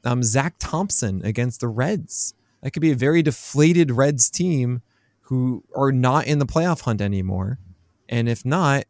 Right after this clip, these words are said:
Zach Thompson's the kind of guy that the Cardinals wanna let go and see what he can do, um, with a mini Kershaw, um, arsenal of fastball, curveball, and cutter.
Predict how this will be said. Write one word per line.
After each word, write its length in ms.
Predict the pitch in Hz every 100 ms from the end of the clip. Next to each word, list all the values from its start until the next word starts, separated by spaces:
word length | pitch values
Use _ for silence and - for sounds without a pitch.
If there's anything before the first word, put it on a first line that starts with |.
| 113
Zach 300 | 127 143 -
Thompson's 500 | 170 180 156 143 120
the 80 |
kind 240 | 123 147 143
of 60 |
guy 180 | 123 151
that 100 | 135
the 60 | 120
Cardinals 320 | - 143 127
wanna 340 | 127 135 123 107 _ _ _
let 400 | 110 110 151 - _ _ 113
go 440 | 139 160 151 120
and 160 | 120 120
see 260 | - - 143
what 160 | 135
he 120 | 127 131
can 240 | 143 127
do, 520 | 117 175 127 101 113 - _ _ _ -
um, 200 | 113 117
with 180 | 120
a 180 | 120 120 107
mini 480 | 104 123 143 151
Kershaw, 680 | 135 165 156 - 131 127 123 - _
um, 380 | 113 104 110 104
arsenal 520 | 123 170 - 104 98
of 80 | 98
fastball, 500 | - 113 - 117 110 - _ _ _
curveball, 400 | - 117 104 117
and 120 | 107
cutter. 440 | - 165 160 -